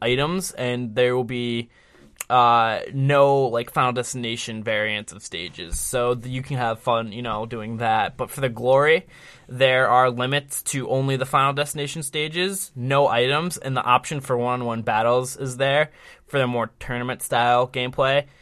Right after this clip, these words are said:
And the customized characters for the Mii Fighters and the amiibo support will not be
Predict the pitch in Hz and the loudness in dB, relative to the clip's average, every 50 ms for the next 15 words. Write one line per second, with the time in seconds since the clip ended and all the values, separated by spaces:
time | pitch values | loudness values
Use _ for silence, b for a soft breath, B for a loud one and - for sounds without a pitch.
0 | b b b b - 123 127 123 123 - 156 147 - - 151 135 131 123 - - | b b b b -6 -4 -4 -4 0 2 2 2 2 0 0 0 0 -2 0 0
1 | 127 123 123 - 143 139 135 - 123 117 113 113 117 117 117 - 123 120 120 123 | 0 0 0 0 -4 -6 -4 -6 -6 -6 -4 -4 -4 -4 -2 0 2 2 2 2
2 | 123 117 120 117 110 113 113 113 117 120 120 - - 127 - - 131 127 123 113 | 0 -2 -4 -6 -6 -6 -4 -2 0 0 0 0 -4 -8 -6 -2 0 0 2 0
3 | - - 117 113 117 117 120 120 117 - 131 135 135 131 143 139 - | -2 -4 -8 -6 -4 -2 0 0 0 0 -2 -6 -6 -6 -6 -8 -10